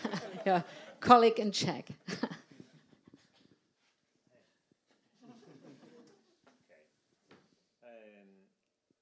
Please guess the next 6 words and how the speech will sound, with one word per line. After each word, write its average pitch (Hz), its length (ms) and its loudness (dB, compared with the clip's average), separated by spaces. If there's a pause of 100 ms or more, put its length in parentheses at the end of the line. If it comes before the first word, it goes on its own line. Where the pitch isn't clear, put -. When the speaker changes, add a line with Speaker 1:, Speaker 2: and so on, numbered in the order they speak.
(340)
Speaker 2:
you, 135 220 -20
you 151 160 -20
make, 123 400 -18 (280)
uh, 123 240 -16 (1000)
comics 113 600 -10
without, 95 540 -12